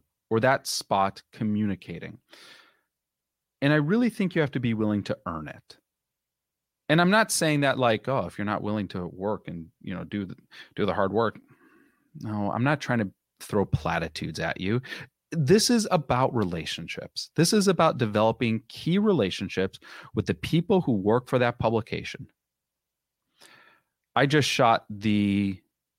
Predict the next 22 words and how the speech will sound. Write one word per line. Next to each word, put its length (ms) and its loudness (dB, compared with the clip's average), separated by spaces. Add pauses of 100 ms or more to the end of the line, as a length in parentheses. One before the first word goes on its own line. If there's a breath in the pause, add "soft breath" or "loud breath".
(300)
recent 440 0
cover 640 0
of 580 -2 (160)
Oxygen 540 -2
magazine. 500 -10 (1600)
That 300 2
was 400 6 (100)
a 500 0 (440)
decade-long 720 0
relationship 720 -4 (340)
in 100 -4
the 80 -6
works. 520 -14 (2500)
I, 240 4
I 380 4
had 240 0
the 120 4
relationship 560 0
with 140 -8
that 280 2
art 200 0
director, 720 -4